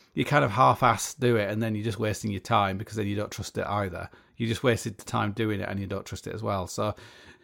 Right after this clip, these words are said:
so you, so you basically clip in, and you, like, you, like, do it, like, five times, like, one really hard, two a bit harder, four, you know, do it five times, and then if you really, really wanna <laughs> do it a few more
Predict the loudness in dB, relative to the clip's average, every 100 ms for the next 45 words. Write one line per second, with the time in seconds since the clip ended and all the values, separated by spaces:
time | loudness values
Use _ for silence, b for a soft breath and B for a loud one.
0 | B 2 6 6 2 -2 0 2 2 2
1 | 2 4 2 2 -2 -2 2 2 2 -2
2 | -8 -10 -6 -4 -2 -4 -8 _ 8 8
3 | 8 2 0 0 0 -2 -2 -2 -4 -4
4 | -4 -6 _ _ _ -4 4 6 6 2
5 | 0 -2 0 0 0 0 -4 b b b
6 | _ 6 8 8 6 0 -2 0 0 2
7 | 0 -2 -6 0 2 2 2 0 2 6
8 | 6 6 2 2 0 -6 -10 B B B
9 | 0 4 4 2 4 4 6 4 2 0
10 | -4 -10 -4 -2 -2 -2 -4 0 6 4
11 | 4 -4